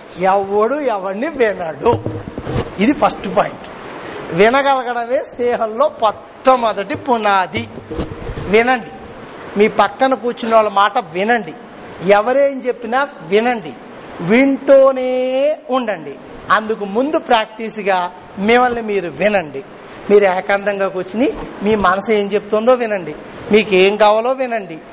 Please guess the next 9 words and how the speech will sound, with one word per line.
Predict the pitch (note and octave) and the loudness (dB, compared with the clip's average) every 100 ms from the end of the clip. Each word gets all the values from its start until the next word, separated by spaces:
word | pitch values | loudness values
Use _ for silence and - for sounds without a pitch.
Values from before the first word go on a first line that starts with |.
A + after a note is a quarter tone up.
| - - | -12 2
ఏం | G3 A3+ - | 4 4 2
చేయబోతున్నారో | F#3+ G3 A3 A3+ A3+ A#3+ | 0 4 2 4 4 4
వినండి. | C#4+ B3+ A3+ G3+ E3 - - - - | 2 0 -4 -6 -10 -14 -20 -4 0
తప్పకుండా | G3 - - A#3 B3 B3+ | 0 -2 -2 0 0 -2
మీ | A#3+ A#3 | -2 -2
మాట | A3 G#3 A3 | 0 0 0
మీరు | A#3 G3 | -4 -4
వింటున్నారు | G3 G3 G#3 G3 | -6 -2 -2 0
కాబట్టి | F#3 E3+ E3+ - G#3 F3+ | -2 -2 -6 -6 -4 -6